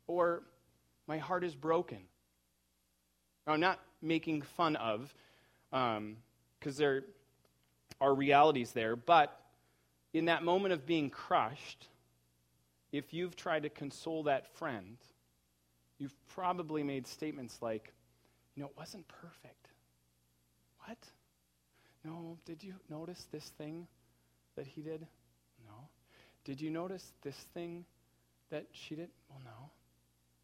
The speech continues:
"No," 'cause we say things like, "Love is blind." And it's not until we get a little perspective, s-,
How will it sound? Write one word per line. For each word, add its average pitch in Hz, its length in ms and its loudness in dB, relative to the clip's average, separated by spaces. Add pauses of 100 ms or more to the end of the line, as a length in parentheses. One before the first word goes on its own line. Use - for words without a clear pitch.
(100)
"No," 139 240 -18
'cause - 280 -14 (340)
we 131 160 -2
say 131 220 -4
things 127 260 -10
like, 117 200 -6
"Love 104 200 -10
is 110 120 -14
blind." 139 440 -14 (1400)
And 151 100 -4
it's 160 160 -10
not 202 220 -2
until 170 520 -2 (160)
we 143 120 -10
get 156 140 -4
a 156 40 -2
little 151 200 -2
perspective, 135 960 -6 (920)
s-, - 180 -20